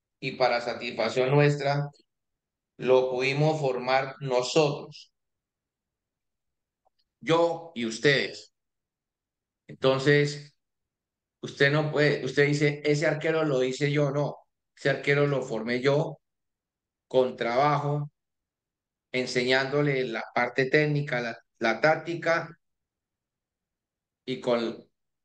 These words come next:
y con la condición física. Porque mire,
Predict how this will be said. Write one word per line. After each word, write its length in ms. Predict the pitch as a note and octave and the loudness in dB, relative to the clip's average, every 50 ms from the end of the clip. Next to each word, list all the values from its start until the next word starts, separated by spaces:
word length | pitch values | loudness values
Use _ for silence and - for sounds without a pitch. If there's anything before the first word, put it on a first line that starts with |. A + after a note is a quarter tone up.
| _ _ _ _ _ _ | _ _ _ _ _ _
y 160 | - B2+ B2+ - | -6 -6 -4 -2
con 220 | - B2 A#2+ A#2+ | 0 0 2 2
la 160 | A#2+ A#2 A#2 - | 2 0 0 0
condición 580 | A#2 A2+ A2 A2 A2 A2 - B2+ C3 C3+ C3+ | -4 -6 -6 -6 -6 -4 -2 0 0 0 0
física. 480 | D3+ D#3+ D3+ C#3+ B2 - - - - - - _ _ _ _ _ _ _ _ _ _ | 0 0 0 0 -2 -2 -6 -8 -8 -10 -14 _ _ _ _ _ _ _ _ _ _
Porque 320 | - B2 - - - B2+ B2+ | -2 -2 -2 0 0 0 0
mire, 480 | C#3+ D#3 D#3 C3 A2+ - - - - | 2 0 0 0 -2 -4 -6 -10 -16